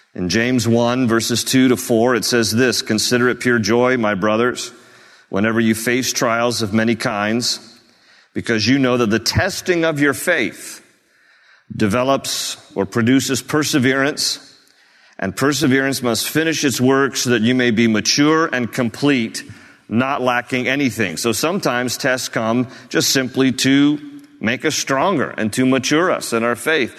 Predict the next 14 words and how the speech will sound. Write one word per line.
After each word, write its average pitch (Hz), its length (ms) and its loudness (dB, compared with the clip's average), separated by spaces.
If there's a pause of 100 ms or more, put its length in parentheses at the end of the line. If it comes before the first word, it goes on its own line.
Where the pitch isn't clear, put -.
(200)
I 120 60 -2
remember 131 260 0
years 139 320 2
ago, 117 260 2
Terry 127 240 -2
and 120 80 0
I 113 140 0
were 113 140 2
down 113 420 -2
visiting, 113 500 0
uh, 107 160 -2
in 110 220 0
Savannah, 110 480 -2
Georgia, 107 500 0